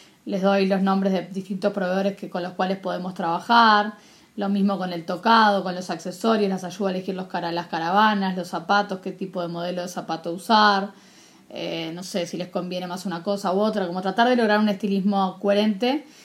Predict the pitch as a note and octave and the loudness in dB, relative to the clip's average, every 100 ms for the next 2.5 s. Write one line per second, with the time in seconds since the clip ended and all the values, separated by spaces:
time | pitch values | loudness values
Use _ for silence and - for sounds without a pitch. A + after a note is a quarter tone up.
0 | - - G#3 F#3+ A3 G3+ - G#3+ G#3 G#3 | -18 -4 -2 -2 -2 -2 2 2 4 2
1 | G3+ A3 B3 A#3 - G#3 G#3 G3 F#3+ G3+ | 2 0 0 -2 -4 -4 0 0 2 0
2 | G3+ G3 F#3 E3+ | 2 2 0 -2